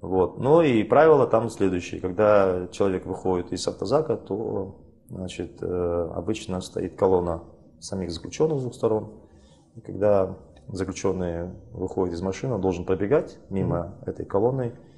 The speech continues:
Speaker 1: его начинают бить цепями, там, а, арматурой, там, все прочее. И, что называется, кто успел, а,
Speaker 2: Мгм.
Speaker 1: проскочил, кто не успел,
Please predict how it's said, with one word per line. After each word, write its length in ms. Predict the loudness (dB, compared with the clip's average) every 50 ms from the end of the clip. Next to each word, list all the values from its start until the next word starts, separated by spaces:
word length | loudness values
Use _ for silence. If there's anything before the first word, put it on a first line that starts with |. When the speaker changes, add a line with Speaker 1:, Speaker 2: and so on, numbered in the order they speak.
| -20 -20 -20 -12 -6
Speaker 1:
его 180 | -4 -2 -2 -2
начинают 380 | -2 -4 -4 -4 -4 -4 -4
бить 280 | -6 -8 -8 -8 -10 -8
цепями, 680 | -6 -6 -4 0 2 4 4 4 4 2 0 -2 -4 -6
там, 540 | -4 -4 -4 -4 -4 -4 -6 -8 -10 -12 -14 -18 -20 -20 -20 _ -20 -20 -20 _ _ -10
а, 460 | -8 -6 -4 -4 -2 -4 -4 -4 -2 -2
арматурой, 680 | -2 0 0 0 -2 0 0 0 0 0 0 0 0 0
там, 180 | -2 -4 -6 -6
все 140 | -6 -6 -6
прочее. 440 | -4 -2 -4 -4 -4 -6 -10 -12 -12 -14 -12 -8
И, 220 | -6 -4 -4 -4
что 160 | -6 -6 -6 -6
называется, 500 | -4 0 2 4 4 4 2 0 -4 -10
кто 160 | -6 -4 -4
успел, 420 | -4 -4 0 4 4 4 4 4 -2 -10 -18 -20 -20 -20 _ _ _ _ _ _ -6
а, 280 | -4 -2 0 0 0 0
Speaker 2:
Мгм. 80 | -2
Speaker 1:
проскочил, 520 | -2 -4 -2 -2 -2 -2 -2 -2 -2 -2 -4
кто 320 | -6 -8 -4 -2 -2 0 0
не 100 | -2 -4
успел, 380 | -6 -6 -2 2 2 2 2